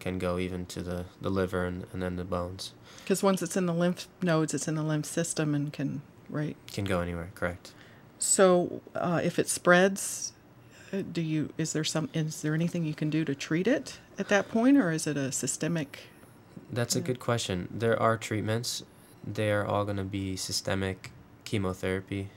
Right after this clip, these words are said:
Speaker 1: treatments. Uh, unfortunately, we haven't found a cure for bladder cancer that one-, once it has spread outside of the bladder. Um, but there are newer treatments that we offer here,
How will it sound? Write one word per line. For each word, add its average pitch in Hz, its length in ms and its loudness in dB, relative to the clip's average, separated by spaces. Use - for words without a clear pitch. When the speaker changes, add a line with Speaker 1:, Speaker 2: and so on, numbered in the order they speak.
Speaker 1:
treatments. 98 520 -4
Uh, 90 180 -2
unfortunately, 98 680 0
we 92 120 0
haven't 95 300 -4
found 95 320 -2
a 90 100 -2
cure 98 380 -4
for 104 180 -6
bladder 98 300 -2
cancer 107 500 -6
that 92 280 -4
one-, 98 240 0
once 101 380 -2
it 104 100 -6
has 92 180 -4
spread 98 400 -4
outside 98 340 -2
of 98 80 -6
the 101 60 -6
bladder. 101 400 -4
Um, 87 380 -6
but 92 140 -6
there 95 200 -2
are 95 180 0
newer 92 240 -2
treatments - 460 -6
that 95 100 -2
we 92 80 -2
offer 92 280 -4
here, 92 380 -2